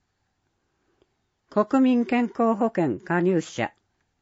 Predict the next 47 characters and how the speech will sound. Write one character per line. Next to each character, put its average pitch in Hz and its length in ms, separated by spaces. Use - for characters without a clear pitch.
世 208 240
帯 269 200
主 175 400
及 165 160
び 131 200
被 247 240
保 208 200
険 233 180
者 175 200
の 131 160
う 131 80
ち、 - 300
十 233 240
六 240 240
歳 185 340
以 160 60
上、 - 340
令 220 240
和 147 160
七 143 300
年 113 200
四 - 220
月 208 300
一 190 160
日 170 280
時 156 160
点 110 260
の 175 160
方 165 320
は、 127 180
所 208 200
得 247 300
が 233 120
な 214 140
い 175 100
場 139 240
合 139 100
や、 135 260
非 - 140
課 240 180
税 233 220
所 214 180
得、 - 400
遺 190 120
族 233 320
年 208 180
金、 123 320